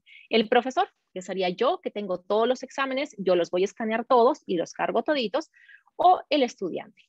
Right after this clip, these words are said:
En el caso que sea el estudiante, tenemos aquí algunas opciones que tener en cuenta.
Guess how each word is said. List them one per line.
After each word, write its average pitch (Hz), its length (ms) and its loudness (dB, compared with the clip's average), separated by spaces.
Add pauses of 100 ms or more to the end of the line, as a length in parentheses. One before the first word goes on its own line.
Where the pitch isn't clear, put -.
En 277 120 -4
el 277 100 -6
caso 302 260 -6
que 330 120 -2
sea 320 180 -4
el 294 60 -2
estudiante, 262 680 -2 (240)
tenemos 240 380 2
aquí 226 200 -2
algunas 214 400 0
opciones 220 460 -6
que 233 120 -6
tener 190 260 -4
en 160 160 -8
cuenta. - 340 -4